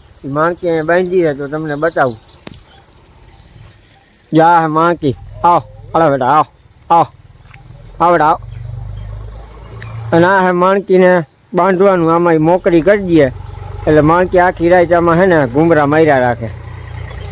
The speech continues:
પછી આ હે એની ઓળખી, એ હમણાં જો વ્યાયામ છે ને વાસુડું આવશે, પછી હું તમને બતાવે પાછું.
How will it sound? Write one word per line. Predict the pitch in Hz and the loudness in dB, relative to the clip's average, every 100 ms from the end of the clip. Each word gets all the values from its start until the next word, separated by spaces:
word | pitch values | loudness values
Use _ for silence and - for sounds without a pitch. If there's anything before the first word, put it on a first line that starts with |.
| - - - - | -14 -14 -14 -4
પછી | 165 160 | 0 2
આ | 170 175 | 2 2
હે | 180 | 2
એની | 180 170 | 0 2
ઓળખી, | 160 196 196 175 156 - - - - - - - - - - - | 2 2 2 0 0 -4 -18 -16 -16 -18 -18 -18 -18 -18 -18 -4
એ | 151 | 2
હમણાં | 165 165 160 | 2 4 4
જો | 170 170 | 4 4
વ્યાયામ | 156 175 170 160 | 4 4 4 2
છે | 156 190 | 2 2
ને | 160 | 4
વાસુડું | 143 156 151 151 160 | 2 2 0 0 2
આવશે, | 180 156 139 127 - - | 2 0 -2 -4 -18 -12
પછી | 139 139 | -6 -2
હું | 147 | -2
તમને | 151 151 | -2 -2
બતાવે | 143 165 - 165 143 | 0 0 2 2 4
પાછું. | 127 135 131 | 2 -2 -2